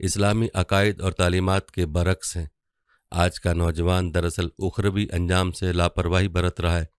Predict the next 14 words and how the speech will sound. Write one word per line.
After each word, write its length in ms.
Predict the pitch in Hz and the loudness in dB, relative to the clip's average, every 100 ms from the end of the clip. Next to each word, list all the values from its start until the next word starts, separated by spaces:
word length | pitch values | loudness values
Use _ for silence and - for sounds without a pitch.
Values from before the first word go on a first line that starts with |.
| _ _ _ - | _ _ _ -6
इसीलिए 560 | 98 - 139 117 123 127 | -4 0 0 2 2 2
वो 100 | 104 | 0
अल्लाह 380 | 92 92 107 123 | 0 2 2 0
और 300 | - 98 87 | 0 -2 -2
रसूल 280 | - 98 | -4 -2
अल्लाह 300 | 90 90 104 | 0 0 0
सल्लल्लाहु 680 | 123 98 90 90 92 92 101 - | -2 -4 -4 -2 0 0 -4 -4
अलैहि 380 | 90 87 85 82 | 0 2 2 0
वसल्लम 420 | 78 98 113 113 | -4 -2 -2 -2
की 220 | 98 87 - _ _ _ | -2 -4 -6 _ _ _
नाफरमानी 680 | 82 92 90 92 92 92 98 | 0 0 2 0 2 2 2
में 140 | 98 90 | 0 0
मुब्तला 460 | 87 - 92 90 | -2 -4 -2 -2
है। 120 | 87 | -2